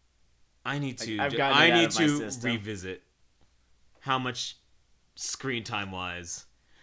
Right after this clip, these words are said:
Speaker 1: we bet the farm on this fucking Nuktuk shit working. <laughs>
Speaker 2: There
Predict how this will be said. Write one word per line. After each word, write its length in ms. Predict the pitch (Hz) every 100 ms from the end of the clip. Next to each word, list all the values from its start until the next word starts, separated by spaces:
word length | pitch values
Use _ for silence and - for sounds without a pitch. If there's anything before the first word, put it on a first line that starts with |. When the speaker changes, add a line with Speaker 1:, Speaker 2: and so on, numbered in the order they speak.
| _ 127
Speaker 1:
we 180 | 143
bet 380 | 139 117 123 104
the 80 | 113
farm 360 | - 123 113 107
on 80 |
this 120 | 104 -
fucking 420 | 120 110 107 104
Nuktuk 400 | 95 - 135 135
shit 280 | - - 139
working. 400 | 147 - - 254 -
<laughs> 40 |
Speaker 2:
There 380 | - - -